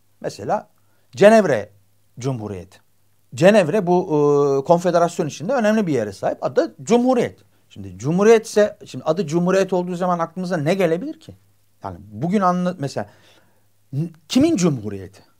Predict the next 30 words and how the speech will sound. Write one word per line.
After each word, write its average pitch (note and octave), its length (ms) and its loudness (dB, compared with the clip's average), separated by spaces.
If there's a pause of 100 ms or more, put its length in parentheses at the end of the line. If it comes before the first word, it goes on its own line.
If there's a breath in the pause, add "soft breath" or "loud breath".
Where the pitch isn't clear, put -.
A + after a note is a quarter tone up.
(100)
Mesela C3+ 280 -6
o B3 100 6
cumhuriyete A#3 480 0
kim E4 200 -2
sahip? G#2 380 -6
Benim E3 320 -8
soracağım E3+ 440 -2
mesela B2 300 -4
burada C#3 260 -8 (100)
ilk G3+ 140 -2
soru E3+ 260 -6
o - 20 -4
olur. G3+ 380 0 (800)
Cenevre D#3 400 -2
Cumhuriyeti. G2 500 -10 (240 soft breath)
Bin E3 80 -2
sekiz A3 340 -2
yüzlerden G#2 440 2
bahsediyorum F2 640 -12
bu D#2+ 100 -12
arada. E2+ 300 -14 (2500 soft breath)
Kimin A#3+ 320 -2
cumhuriyetiymiş G2 760 -10
bu? - 40 -20 (1900 soft breath)
Bak - 160 -2
çok C#4 200 -2
tanıdık A3+ 340 4
bir G#3 60 -10
sistem E3 440 0
var. - 200 -16